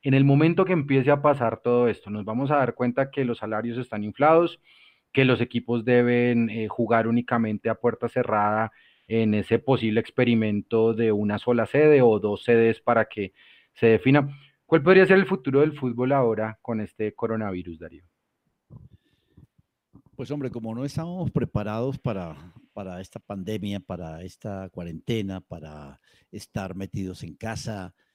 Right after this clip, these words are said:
Speaker 2: eh, yo creo que todo va a cambiar y el fútbol no será la excepción. Eh, primero, esa opción de jugar a puerta cerrada, eh, es viable en el sentido de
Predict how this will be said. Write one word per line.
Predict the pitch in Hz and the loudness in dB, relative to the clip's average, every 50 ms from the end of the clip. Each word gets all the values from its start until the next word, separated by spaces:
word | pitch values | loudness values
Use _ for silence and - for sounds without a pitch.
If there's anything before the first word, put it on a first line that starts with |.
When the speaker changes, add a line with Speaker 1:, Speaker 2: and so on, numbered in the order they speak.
| _ _ _ _ _ _ _ _ | _ _ _ _ _ _ _ _
Speaker 2:
eh, | 92 90 87 85 82 82 80 80 76 _ _ _ _ _ _ _ _ _ _ _ _ _ _ _ _ _ _ _ _ _ _ | -20 -16 -16 -14 -14 -14 -14 -16 -16 _ _ _ _ _ _ _ _ _ _ _ _ _ _ _ _ _ _ _ _ _ _
yo | 113 95 131 123 | -20 -16 -14 -8
creo | - 147 139 | -6 -6 -4
que | - 135 | -4 -6
todo | - _ - 123 123 127 127 127 123 123 117 110 | -8 _ -6 -4 -4 -2 -2 -4 -4 -6 -8 -8
va | 107 110 | -8 -10
a | 110 | -10
cambiar | - 120 110 110 101 101 87 78 78 | -10 -10 -8 -6 -6 -6 -8 -8 -10
y | 80 87 | -10 -10
el | 90 82 | -10 -10
fútbol | - 110 117 107 120 123 117 | -8 -10 -8 -6 -6 -6 -6
no | 120 120 | -6 -8
será | - - 117 110 107 | -6 -6 -6 -6 -6
la | 110 | -8
excepción. | 104 101 101 - - - - 104 90 71 67 65 _ _ _ _ _ _ _ _ _ _ _ _ _ - | -10 -12 -12 -14 -14 -8 -6 -6 -6 -6 -10 -16 _ _ _ _ _ _ _ _ _ _ _ _ _ -12
Eh, | 101 101 98 98 98 98 _ _ | -10 -10 -8 -8 -10 -12 _ _
primero, | - 107 107 104 131 139 143 175 185 196 208 196 - _ _ _ _ | -12 -10 -8 -6 -4 -4 -4 -4 -4 -4 -4 -6 -10 _ _ _ _
esa | _ - - - 107 - - 143 | _ -20 -20 -20 -20 -12 -10 -10
opción | 139 131 123 - - 135 131 127 127 | -10 -10 -12 -10 -6 -6 -6 -4 -4
de | 135 | -4
jugar | 127 127 117 98 110 113 | -2 -2 -2 -4 -6 -8
a | 110 | -8
puerta | - 131 123 - - 135 | -8 -8 -10 -8 -10 -10
cerrada, | - 131 113 101 101 107 113 117 120 131 143 147 _ _ _ _ _ _ _ _ _ _ _ _ _ _ _ _ _ _ | -8 -8 -10 -8 -8 -8 -8 -8 -8 -10 -12 -14 _ _ _ _ _ _ _ _ _ _ _ _ _ _ _ _ _ _
eh, | 110 110 104 101 104 104 - _ - | -14 -12 -10 -10 -10 -12 -14 _ -10
es | 123 123 120 117 113 | -10 -10 -10 -6 -2
viable | 156 165 160 143 139 135 139 139 156 165 170 - 147 | 2 2 4 2 2 0 0 0 -2 -2 -4 -4 -6
en | 120 113 | -6 -6
el | 104 95 | -8 -10
sentido | - - 101 95 87 - - 110 107 110 113 120 123 127 123 | -10 -12 -10 -10 -12 -12 -10 -8 -6 -6 -6 -6 -6 -6 -4
de | 123 120 131 160 180 - | -4 -4 -4 -6 -8 -10